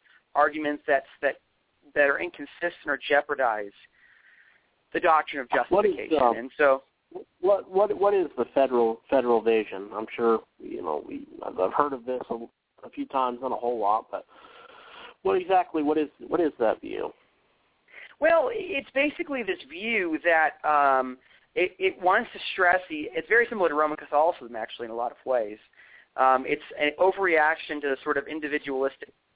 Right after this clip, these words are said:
Speaker 1: pietistic, um, you know, revivalistic, uh, Protestant thing we see in evangelical Protestantism. You know, it's very kind of, um, you know, me, my Bible, and my experiences, and, you know, have an altar call. They're very reactionary against those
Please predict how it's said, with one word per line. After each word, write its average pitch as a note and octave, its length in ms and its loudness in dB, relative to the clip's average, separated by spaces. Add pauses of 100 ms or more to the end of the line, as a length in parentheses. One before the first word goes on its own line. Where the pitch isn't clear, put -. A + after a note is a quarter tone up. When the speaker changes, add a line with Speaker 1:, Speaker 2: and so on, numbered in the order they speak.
(120)
Speaker 1:
pietistic, C#3 800 -2 (600)
um, B2 480 4
you D3 120 -6
know, C3+ 100 0
revivalistic, C3+ 800 0 (680)
uh, B2+ 380 -2 (320)
Protestant D3+ 560 -2 (440)
thing C#3 120 -2
we C3 160 -6
see C#3 120 -6
in C#3 80 -6
evangelical C3 800 -4
Protestantism. A#2 580 -4 (420)
You C3+ 100 0
know, C3 60 6
it's C3 100 -2
very C#3+ 280 4
kind C#3 340 -2
of, B2 200 0 (260)
um, A2 460 -2
you B2+ 100 -12
know, B2 100 -8
me, B2+ 220 -6
my C3+ 180 2
Bible, B2+ 560 0
and G#2+ 280 -12 (340)
my B2+ 140 4
experiences, C3+ 920 -2
and, A#2+ 260 -12
you C3 80 -12
know, A#2+ 100 -4
have B2+ 160 0
an C3 80 -2
altar B2 260 -4
call. A#2 320 0 (200)
They're D3 100 2
very E3+ 260 6
reactionary C#3 640 0
against A#2+ 240 -10
those B2+ 200 -2